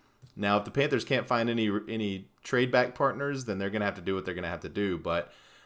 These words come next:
but Jerry, there could be another option at quarterback out there.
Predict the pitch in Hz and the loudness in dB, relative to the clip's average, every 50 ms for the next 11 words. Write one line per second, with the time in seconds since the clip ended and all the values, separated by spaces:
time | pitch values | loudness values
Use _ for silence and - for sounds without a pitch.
0 | _ _ _ - 104 104 131 165 190 190 180 170 170 165 165 160 - - _ _ | _ _ _ -6 -2 2 6 8 8 8 8 8 6 6 4 2 -2 -8 _ _
1 | _ _ _ _ _ _ _ _ _ _ _ _ - - - 254 - - 285 262 | _ _ _ _ _ _ _ _ _ _ _ _ -6 -4 -2 -2 0 2 4 6
2 | 247 240 226 196 190 190 196 196 202 196 185 180 131 151 165 170 - - - - | 6 6 6 6 4 4 4 6 6 4 4 4 4 4 2 2 2 -2 -4 -2
3 | 117 107 95 76 - - 107 101 90 87 76 - 60 50 - - - - - - | -2 0 -2 -2 -4 -4 -4 -2 -2 -2 -4 -6 -6 -8 -8 -12 -14 -14 -16 -18
4 | - - - | -20 -20 -20